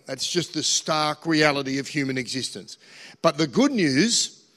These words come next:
another reality, another truth, is that help has been offered.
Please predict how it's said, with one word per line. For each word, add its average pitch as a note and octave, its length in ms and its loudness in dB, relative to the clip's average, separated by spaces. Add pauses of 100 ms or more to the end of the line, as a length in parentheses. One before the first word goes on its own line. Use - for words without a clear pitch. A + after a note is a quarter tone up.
(300)
another F#3 380 6
reality, C3+ 560 2
another C#3+ 320 2
truth, D#3 600 2
is D3+ 340 -2
that D#3 160 -2
help C#3+ 280 -2
has B2+ 200 -4
been C#3+ 200 -2
offered. F3 360 -2